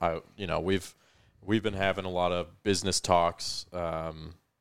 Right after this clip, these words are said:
this past week. Uh, there's been a lot of shifts and stuff going on that have caused us to go,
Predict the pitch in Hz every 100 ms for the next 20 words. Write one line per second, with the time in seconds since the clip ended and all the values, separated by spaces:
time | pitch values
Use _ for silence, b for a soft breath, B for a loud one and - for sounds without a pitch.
0 | _ _ _ - 95 - 95 87 - 92
1 | 87 104 - - _ _ _ 87 82 80
2 | 82 85 87 85 80 80 90 87 82 82
3 | - - 90 - - 87 - 87 - 90
4 | 85 82 82 90 85 82 - 82 80 87
5 | - 92 90 85